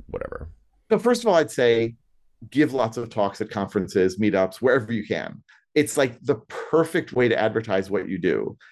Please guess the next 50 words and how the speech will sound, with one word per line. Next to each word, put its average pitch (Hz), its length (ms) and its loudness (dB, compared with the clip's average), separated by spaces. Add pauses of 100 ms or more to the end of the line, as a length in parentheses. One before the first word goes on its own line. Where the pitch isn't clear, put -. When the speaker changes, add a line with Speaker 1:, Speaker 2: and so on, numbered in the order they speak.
(120)
Speaker 2:
And 139 180 0
then 135 520 2 (320)
beat 190 280 2
people 160 340 0
over 127 220 4
the 117 100 4
head 113 200 0
with 110 120 -2
the 104 140 -6
fact 104 320 -2
that 110 80 -4
you 101 100 -4
do 101 120 0
training, - 440 -4 (320)
right? 156 140 4
Like, 127 160 2
don't 175 280 2
assume 120 640 -2
that 110 120 -2
they 117 80 2
say, 113 220 -2
"Wow, 131 320 0
that 110 160 0
was 127 140 -2
a 120 60 -2
great 113 280 -4
talk, - 400 -2 (220)
thus 120 380 0
I 123 80 0
will 117 120 2
invite 98 300 0
them 107 120 -4
to 110 100 -6
do 101 40 -6
training." 101 460 -4
They're 139 140 0
gonna 139 80 0
say, 120 120 -2
"That 135 120 2
was 127 100 0
a 117 40 -6
great 120 180 -2
talk, 107 280 -2
like 104 120 -2
the 123 80 0
other 123 100 0
great 101 160 -2
talks 87 220 -10
I've - 80 -14
seen." - 140 -10